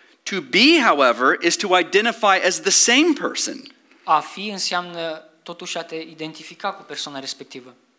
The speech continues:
Speaker 1: So if we said the child is with his mother, the child is his mother,
Speaker 2: Așa că dacă am spune, uh, copilul este cu mama sa sau copilul este
Speaker 1: it
Speaker 2: mama
Speaker 1: doesn't,
Speaker 2: sa,
Speaker 1: it doesn't work.
Speaker 2: nu ar face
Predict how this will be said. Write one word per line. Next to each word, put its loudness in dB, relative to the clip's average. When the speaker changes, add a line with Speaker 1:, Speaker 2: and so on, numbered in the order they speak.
Speaker 1:
So 4
if 0
we 6
said 4
the 2
child 4
is 2
with 4
his 0
mother, 2
the -2
child 2
is 4
his 0
mother, -4
Speaker 2:
Așa -4
că -4
dacă -2
am -2
spune, -4
uh, -8
copilul -10
este -6
cu -8
mama -2
sa -10
sau -10
copilul -14
este -14
Speaker 1:
it -2
Speaker 2:
mama 2
Speaker 1:
doesn't, 0
Speaker 2:
sa, -2
Speaker 1:
it -2
doesn't 0
work. 4
Speaker 2:
nu -8
ar -4
face -12